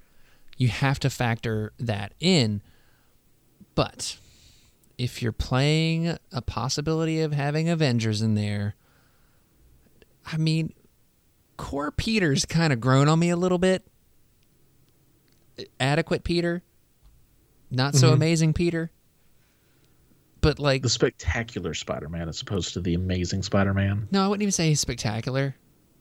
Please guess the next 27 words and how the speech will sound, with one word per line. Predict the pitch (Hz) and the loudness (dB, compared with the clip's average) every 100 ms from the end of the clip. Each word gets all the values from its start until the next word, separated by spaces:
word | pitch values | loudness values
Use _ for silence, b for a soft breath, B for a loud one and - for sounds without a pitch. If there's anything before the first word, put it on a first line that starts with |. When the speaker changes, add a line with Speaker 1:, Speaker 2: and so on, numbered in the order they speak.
| - | 0
Speaker 2:
I | 139 | 2
was, | 135 | 4
I | 143 131 - | 4 4 6
was | 123 110 | 6 6
about | 117 104 | 6 6
to | |
say, | - 98 | 6 4
is | - | 4
spectacular | - - 165 - 202 | 0 0 0 2 2
better | 127 117 127 | 4 2 2
or | 120 104 | 2 2
worse | 87 98 - | 2 -2 -4
than | 73 | -8
amazing, | 64 87 92 - | -6 -8 -8 -10
though? | 58 - - - | -10 -10 -10 -10
Speaker 1:
I, | |
I | - | -6
don't | 262 | -6
know | 330 311 | -6 -6
if | |
it's | 269 - | -6 -2
better | 175 185 | 0 0
or | 147 127 | 0 0
worse, | 123 156 - - - | 0 0 -2 -6 -2
but | 143 | 0
it's | 135 - | 2 0
just, | - 180 | 0 0